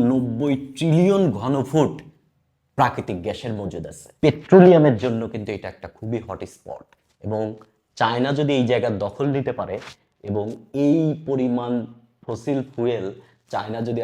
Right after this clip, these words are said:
আসলে এখান থেকে উত্তোলন করতে পারে, চায়না একটা এনার্জি হাংরি কান্ট্রি, ইন্ডাস্ট্রিয়ালি খুবই সাউন্ড, but পেট্রোলিয়াম নাই। এবং চায়না তার জ্বালানি চাহিদা মেটানোর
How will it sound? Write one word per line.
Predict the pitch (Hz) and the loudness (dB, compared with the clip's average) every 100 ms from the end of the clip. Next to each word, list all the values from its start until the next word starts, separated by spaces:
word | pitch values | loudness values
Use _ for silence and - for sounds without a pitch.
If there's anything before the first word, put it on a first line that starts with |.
| 110 | -6
আসলে | 120 107 | -6 -8
এখান | 104 113 | -8 -8
থেকে | 120 123 | -4 -4
উত্তোলন | 117 135 123 120 | -2 -2 -2 -2
করতে | 113 - 98 | -6 -10 -10
পারে, | 85 82 | -10 -8
চায়না | 101 107 127 | -8 -6 -10
একটা | 127 131 | -8 -6
এনার্জি | 113 110 113 | -6 -6 -6
হাংরি | 113 120 139 110 | -6 -2 -2 -4
কান্ট্রি, | 87 - 82 - - _ _ | -10 -10 -12 -12 -20 _ _
ইন্ডাস্ট্রিয়ালি | 113 117 127 131 - 139 135 135 - - | 0 2 2 0 -2 0 2 0 -2 -8
খুবই | - 170 180 156 - | -2 4 4 2 0
সাউন্ড, | 147 156 196 196 - - _ - 92 | 0 2 2 -2 -8 -20 _ -8 -4
but | 104 - - - | -4 -6 -6 -4
পেট্রোলিয়াম | - 147 131 113 92 82 | -2 0 0 -2 -6 -10
নাই। | 76 71 - | -12 -16 -4
এবং | 117 147 - | -2 0 -2
চায়না | 135 120 135 147 | -4 -2 -2 -4
তার | 156 107 | -6 -4
জ্বালানি | 110 120 123 127 | -2 0 0 -2
চাহিদা | 123 139 156 156 | -4 -4 -2 -2
মেটানোর | 117 123 123 | -2 -4 -4